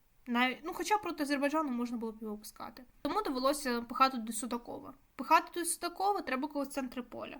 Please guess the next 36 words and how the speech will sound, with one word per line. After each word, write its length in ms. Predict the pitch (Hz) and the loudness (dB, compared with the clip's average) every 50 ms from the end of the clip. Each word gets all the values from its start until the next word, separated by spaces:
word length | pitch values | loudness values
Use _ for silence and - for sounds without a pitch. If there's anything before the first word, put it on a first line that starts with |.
| - - - - - - | -16 -20 -20 -20 -18 -2
В 40 | - | 0
центрі 300 | 285 294 294 294 311 302 | 2 2 2 0 -2 -4
поля 440 | 302 - 330 359 349 359 339 349 349 - - _ _ _ _ - | -4 -4 -4 0 0 2 0 0 -2 -8 -18 _ _ _ _ -10
Шапаренко 640 | - - 269 240 - 254 269 285 294 285 - 254 | -6 -4 -2 0 2 4 4 4 4 2 -2 -4
в 100 | 247 - | -4 -2
поганій 420 | - 285 254 302 330 359 370 359 349 | -2 4 6 8 8 6 6 2 -4
формі, 500 | - - 349 339 330 320 320 311 311 302 - _ _ _ _ | -8 -4 -2 -2 -2 -2 -2 -4 -4 -6 -8 _ _ _ _
довелось 440 | 247 240 240 226 254 269 311 311 - | 0 0 0 2 4 4 4 2 0
т-, 280 | - - 269 254 247 | -4 -4 -2 -2 -2
запихувати 800 | 254 247 240 247 - - 254 - - 254 240 240 240 - 240 233 | -2 -4 -6 -6 -6 -6 -8 -6 -4 -4 -4 -4 -4 -4 -4 -4
Бондаренка, 760 | 226 226 247 240 240 254 269 285 311 349 339 339 - 311 285 277 | -2 -2 -2 -2 0 0 2 2 2 0 -2 -2 -2 -2 -2 -2
ну, 120 | 277 254 220 | -2 -4 -2
і 140 | 214 233 254 | 0 0 0
Очередько. 480 | 254 - 285 247 208 220 - - 247 | 0 0 0 0 -2 -2 -6 -10 -8
В 20 | - | -4
принципі, 320 | - 302 349 - - - | -4 -2 -2 -4 -6 -6
був 240 | - 247 247 254 240 | -4 -2 -2 -2 -2
ще 120 | - - 254 | -2 -4 -4
розрахунок 640 | 247 240 240 247 247 - 339 370 370 339 330 - | -4 -4 -4 -6 -6 -8 -8 -8 -6 -8 -8 -4
на 340 | 254 247 240 247 247 240 247 | -2 0 2 2 2 0 -2
шахтарівську 540 | 247 - - - 262 254 247 247 - - 247 | -4 -8 -2 0 2 2 2 0 -4 -8 -8
зв'язку, 460 | 233 262 294 349 427 427 - - - | -6 -2 0 0 0 0 -2 -6 -8
там 180 | 294 277 254 247 | -6 -4 -4 -4
Конопля, 400 | - 262 254 262 254 254 254 240 | -4 -4 -4 -4 -4 -4 -4 -4
Бондаренко, 540 | 226 240 233 226 233 240 240 233 233 233 233 | -4 -4 -6 -4 -2 -2 -2 -2 -4 -6 -8
Очередько, 480 | 233 - - 240 233 233 226 - 254 | -8 -6 -4 -4 -4 -4 -6 -10 -12
Судаков, 560 | 247 - 247 247 277 269 - 403 453 480 480 - - - | -10 -6 -6 -6 -4 -2 0 0 0 0 -2 -6 -8 -4
Матвієнко. 640 | - 269 262 277 285 277 269 269 262 262 240 - 247 | -2 -2 0 0 0 0 2 0 0 -2 -2 -4 -4
І, 60 | 240 247 | -4 -4
в 40 | |
принципі, 440 | 240 - 320 381 403 381 - - 294 | -2 -4 -4 -4 -4 -6 -6 -6 -4
ну, 140 | 269 247 220 | -4 -4 -4
от, 100 | 214 220 214 - - | -6 -8 -12 -12 -8
грубо 240 | 247 226 262 254 285 | -4 -2 -2 -2 0
кажучи, 340 | 285 294 311 311 294 294 277 | 2 2 2 2 0 -2 -4
Шахтар 480 | 262 - 254 - - - 208 220 233 | -4 -6 -6 -6 -6 -6 -6 -6 -8